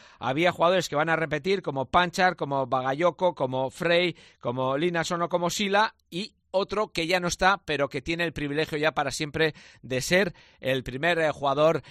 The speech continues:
en alzar un título continental para Bilbao Basket. Nos referimos a Xavi Rabaseda.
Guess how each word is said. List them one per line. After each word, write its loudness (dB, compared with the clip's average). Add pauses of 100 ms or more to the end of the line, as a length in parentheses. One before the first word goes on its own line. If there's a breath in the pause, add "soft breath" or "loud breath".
en -4
alzar 4
un -2
título -4
continental -2
para -2
Bilbao -2
Basket. -6
Nos -6
referimos -2 (360 loud breath)
a -2
Xavi 2
Rabaseda. 0